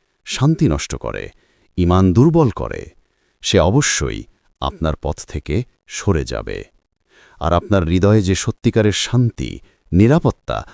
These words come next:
ও বরকত আসবে, তা হবে আল্লাহর পক্ষ থেকে সবচেয়ে বড় উপহার। একটি ছোট্ট আমন্ত্রণ, কৃতজ্ঞতার ডাক। যদি আজকের ভিডিওটি আপনার হৃদয় ছুঁয়ে থাকে,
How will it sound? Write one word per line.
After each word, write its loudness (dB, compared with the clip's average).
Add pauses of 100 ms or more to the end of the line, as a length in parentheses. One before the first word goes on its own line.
(140)
ও 4
বরকত 2
আসবে, -4 (520)
তা 0
হবে -6 (340)
আল্লাহর -2
পক্ষ -10
থেকে -10
সবচেয়ে -8
বড় 0
উপহার। -4 (880)
একটি -2
ছোট্ট -4
আমন্ত্রণ, 2 (880)
কৃতজ্ঞতার 0
ডাক। -12 (800)
যদি 6
আজকের 2
ভিডিওটি 4 (260)
আপনার -2
হৃদয় 2
ছুঁয়ে 0
থাকে, -8